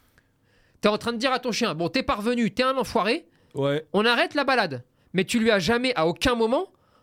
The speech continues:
Speaker 1: montré que, en fait,
Speaker 2: Est-ce que j'attendais ?
Speaker 1: ce que t'attends de lui, c'est qu'il revienne quand tu l'appelles.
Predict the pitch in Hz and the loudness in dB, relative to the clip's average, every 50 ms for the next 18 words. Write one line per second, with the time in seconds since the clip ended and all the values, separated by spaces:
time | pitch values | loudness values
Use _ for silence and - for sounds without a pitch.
0 | _ - 160 180 202 202 - - 302 349 - - 240 202 143 180 202 - 277 277 | _ -4 -2 0 0 0 0 0 0 0 2 0 0 0 0 -2 -2 0 0 0
1 | 254 - - - - 120 - - 151 143 139 143 131 135 135 139 151 170 170 165 | -2 -2 -8 -12 -10 -10 -8 -4 -4 -2 -2 -2 -2 -2 -2 -2 -2 -4 -4 -6
2 | - - - - 285 - 254 - - 196 180 185 226 320 381 392 370 - _ _ | -10 -6 0 0 2 2 2 0 0 0 0 2 2 2 2 2 0 -6 _ _
3 | - - - 269 - - 220 170 185 262 359 392 359 202 147 - _ _ - 247 | -8 -2 -2 -2 0 0 -2 0 2 2 2 2 2 0 -4 -6 _ _ 0 0
4 | 240 - - 220 220 247 - 381 330 226 139 - | 0 2 2 2 2 2 2 2 2 0 -2 -6